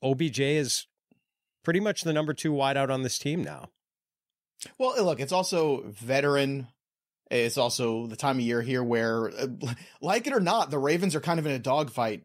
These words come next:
Speaker 2: for this division. Now, the Bengals have dropped off without Joe Burrow. That's, that's gonna be the end of them. I think we can finally kinda say that. So now you've got, you know, the Pittsburgh Steelers hanging around and the Browns who don't seem to be going anywhere. So, D-Bro, I think this is what you do. You lean on these veterans down the stretch, and Odell is that veteran. Zay Flowers is a rookie.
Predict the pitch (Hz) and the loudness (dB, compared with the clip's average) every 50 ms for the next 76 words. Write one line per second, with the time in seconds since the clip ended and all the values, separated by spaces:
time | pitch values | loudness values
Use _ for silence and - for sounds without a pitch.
0 | _ - - 127 117 113 110 107 - 110 117 160 156 120 120 113 113 113 110 117 | _ -10 -6 -4 -4 -2 -4 -6 -6 -2 0 0 0 0 -2 -2 -2 -2 -2 -2
1 | 107 151 160 165 160 160 156 135 143 139 131 120 - - - _ _ - - 147 | 0 0 0 2 2 2 2 2 2 2 0 0 -4 -12 -18 _ _ -4 0 2
2 | 131 131 - - 113 110 - 117 107 107 98 101 - 107 101 87 85 85 82 95 | 2 2 2 2 2 2 2 0 -2 -2 -2 -4 -4 -6 -6 -6 -6 -6 -4 -2
3 | 101 113 117 - - 120 107 - - - 120 113 110 110 117 107 104 98 95 78 | 0 0 0 0 0 0 0 0 -2 -2 -2 0 0 0 -2 -2 -4 -4 -6 -6
4 | 60 52 50 50 92 - 101 104 104 104 101 - 107 98 95 98 98 95 - 101 | -8 -8 -8 -10 -10 -6 -4 -4 -4 -4 -4 -2 -2 -2 -2 -2 -4 -4 -2 -2
5 | 95 95 95 - 95 87 85 82 - - - - - - - - - - - - | 0 0 -2 -2 -4 -2 -4 -4 -6 -8 -16 -20 -20 -20 -20 -20 -20 -14 -8 -4
6 | - 160 160 175 196 233 233 214 190 165 185 175 175 170 - 196 180 156 139 143 | -2 0 2 2 2 2 2 0 0 2 2 2 2 0 0 -2 -2 -2 -2 -2
7 | 147 - - 117 151 143 - 185 170 - 175 175 175 170 165 165 175 190 170 139 | -4 -6 -8 -8 -8 -6 -4 -4 -2 0 0 2 2 2 2 0 0 2 2 4
8 | 131 127 135 135 - - 143 143 139 131 127 135 151 165 190 220 214 151 147 135 | 4 4 4 2 2 0 0 0 0 -2 0 2 2 2 4 2 2 0 0 -2
9 | 123 120 110 147 185 220 - 240 240 220 180 165 165 170 160 147 135 - - 151 | -2 -2 0 0 0 0 0 0 2 2 2 2 4 4 2 2 0 -4 -2 0
10 | 170 208 160 107 90 95 - - - - _ _ _ _ _ _ _ - - 190 | 0 2 0 0 -4 -8 -16 -20 -20 -20 _ _ _ _ _ _ _ -4 0 0
11 | 175 147 190 233 262 220 226 196 165 160 185 220 175 139 165 160 - 226 180 170 | 0 2 2 2 2 2 2 2 2 2 0 -2 -2 -2 -2 -2 -2 -2 -2 -2
12 | 180 151 147 135 107 135 175 240 220 139 117 113 113 123 143 180 202 180 143 120 | -2 -2 -4 -4 -4 -2 -2 -2 -2 -2 -2 -2 -2 0 0 0 0 0 0 -2
13 | 110 110 123 147 190 185 143 120 110 113 127 139 156 135 107 - - 123 143 165 | -2 -2 -2 0 0 0 0 0 0 0 0 0 0 0 -4 -4 -2 0 0 0
14 | 175 - 131 117 120 120 117 120 120 123 139 147 139 170 175 143 107 110 107 123 | 2 0 -2 -2 -2 -2 -2 0 2 2 2 2 2 2 0 0 0 0 0 2
15 | 135 165 160 127 127 120 - - 135 135 139 156 160 151 156 147 147 123 123 131 | 2 0 0 0 -2 -2 0 2 2 4 4 2 2 0 2 2 2 2 2 0
16 | 135 135 165 180 185 - | 0 0 0 -2 -2 -2